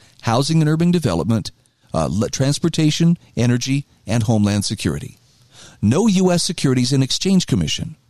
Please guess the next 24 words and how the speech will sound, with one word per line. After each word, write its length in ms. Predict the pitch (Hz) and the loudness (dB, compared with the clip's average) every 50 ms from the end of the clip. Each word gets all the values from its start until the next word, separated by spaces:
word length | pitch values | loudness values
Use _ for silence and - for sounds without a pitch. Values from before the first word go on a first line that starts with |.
| _ _ _ _ _ _ _ _ _ _ _ _ _ _ - | _ _ _ _ _ _ _ _ _ _ _ _ _ _ -2
No 160 | - 104 135 | 0 0 2
Environmental 580 | 160 165 127 147 156 160 160 160 156 151 165 160 | 2 2 2 2 0 2 2 2 2 2 0 0
Protection 520 | - 175 160 - - 208 202 - - 120 | 0 -2 -4 -2 -4 -4 -4 -2 -2 0
Agency. 540 | 95 85 - - 76 67 - - - - - - - - - - - | 0 -2 -2 -4 -6 -6 -6 -8 -8 -10 -14 -16 -18 -20 -16 -6 -2
No 180 | 113 113 139 147 | 0 2 2 0
Federal 480 | - - - 185 175 170 180 180 175 | -2 -2 -2 -2 0 2 2 2 0
Trade 340 | 160 - - 208 208 202 170 | 0 -2 -2 0 0 0 0
Commission. 480 | - 156 120 92 85 - - 50 - - _ - - - - - | 0 0 0 0 0 -4 -6 -10 -12 -14 _ -20 -20 -20 -14 -4
No 200 | - 127 143 151 | -2 0 2 2
Occupational 580 | 151 160 151 - 160 - 156 151 147 - 165 151 | 0 0 0 -2 0 0 0 0 2 0 0 0
Safety 420 | - - - 175 180 165 - 175 | 0 -2 -2 0 -2 0 0 2
and 120 | 175 165 131 | 2 2 2
Health 260 | - 202 220 208 - | 2 0 -2 0 0
Administration. 760 | 131 101 92 82 73 - - - 78 71 64 - - - - _ _ _ _ _ _ _ _ _ _ _ _ _ _ _ _ _ _ _ _ _ _ _ - | 0 0 2 0 0 -4 -4 -4 -6 -6 -6 -8 -10 -10 -12 _ _ _ _ _ _ _ _ _ _ _ _ _ _ _ _ _ _ _ _ _ _ _ -6
No 160 | - 98 117 135 | -2 -2 0 0
Federal 320 | - 170 160 151 160 156 | 0 0 0 0 0 0
Communications 800 | - - 160 156 160 165 - - - 185 180 - - 156 156 - | 2 2 2 2 2 2 0 -2 -2 -2 0 0 2 0 0 0
Commission. 480 | - - 156 156 156 - 170 170 160 123 | 0 0 0 0 0 0 2 2 2 2
No 180 | 87 85 82 | 2 0 -2
Federal 340 | - - 139 135 139 139 120 | -2 -2 -2 0 0 0 0
Deposit, 720 | 107 - - - - 151 151 156 151 160 165 165 - - | 0 -2 -2 -2 -2 0 -2 0 -2 -4 -6 -4 -4 -4
uh, 240 | 147 120 110 101 - - | -2 0 0 0 -2 -2
Insurance 500 | - 127 117 104 - - 156 160 160 - | -2 0 0 0 0 0 0 0 0 -2
Corporation. 680 | - - 170 160 - 160 151 147 147 147 - 160 165 | -2 -2 -2 -2 0 0 0 0 0 0 0 -2 -2